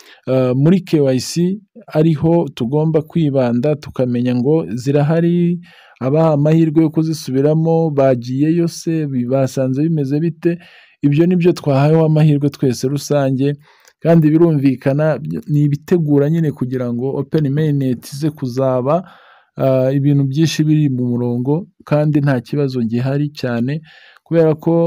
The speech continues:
ubu bafashe nyine ibyiciro. Niba hari ibyiciro bemeye guha K Y C, eh, izo K Y C ntibazikore, urumva nyine nabo hari icyo baba basubije inyuma mu bikorwa biba byateguwe, kuko urumva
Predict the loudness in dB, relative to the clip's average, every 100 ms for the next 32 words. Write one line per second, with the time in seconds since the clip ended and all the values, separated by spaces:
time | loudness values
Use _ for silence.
0 | -2 -4 -2 0 2 0 0 -4 -2 -2
1 | 0 0 -2 -6 -10 _ -6 -6 -2 -2
2 | -2 -2 -4 -4 -2 2 2 0 -2 -2
3 | -2 0 0 2 2 2 0 0 0 -2
4 | -2 -2 -2 -4 -4 -6 -8 -8 _ -20
5 | _ _ -4 -2 0 0 -4 -6 -8 -4
6 | -4 -2 -2 -2 -2 0 0 2 2 0
7 | -2 -2 -2 -2 0 0 0 -2 -2 -2
8 | -2 -2 -2 -4 -10 _ _ -20 -16 -4
9 | 0 0 0 -4 -2 -2 -2 -2 -2 -2
10 | -4 -2 -2 -2 -2 -2 -4 -4 -6 -4
11 | -6 -6 -4 -2 0 -2 -2 -2 -4 -4
12 | -6 -4 -2 -4 -6 _ _ _ _ -4
13 | -2 2 2 2 0 -4